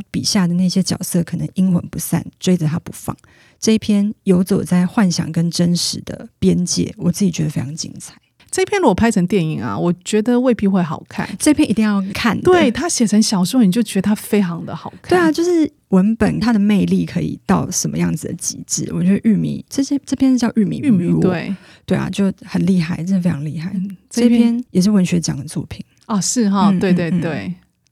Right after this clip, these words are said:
Speaker 2: 嗯，好。
Speaker 1: 这本书的七个故事都在讲失去，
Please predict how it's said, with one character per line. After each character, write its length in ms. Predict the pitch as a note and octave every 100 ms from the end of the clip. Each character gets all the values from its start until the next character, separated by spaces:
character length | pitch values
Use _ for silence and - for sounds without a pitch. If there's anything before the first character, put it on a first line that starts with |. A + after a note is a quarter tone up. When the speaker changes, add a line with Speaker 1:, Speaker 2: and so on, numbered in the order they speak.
| _ _ -
Speaker 2:
嗯， 280 | G3 G#3 F#3+
好。 200 | - B3 - - - _ _ -
Speaker 1:
这 100 | E4
本 160 | G3
书 140 | F3+ A3+
的 100 | F#3+
七 280 | - A3+
个 120 | A3 F3
故 240 | - F#3+
事 220 | F3+ -
都 100 | F#3
在 140 | F3+ F3+
讲 240 | - F3
失 340 | - - F#3
去， 360 | F3+ - - -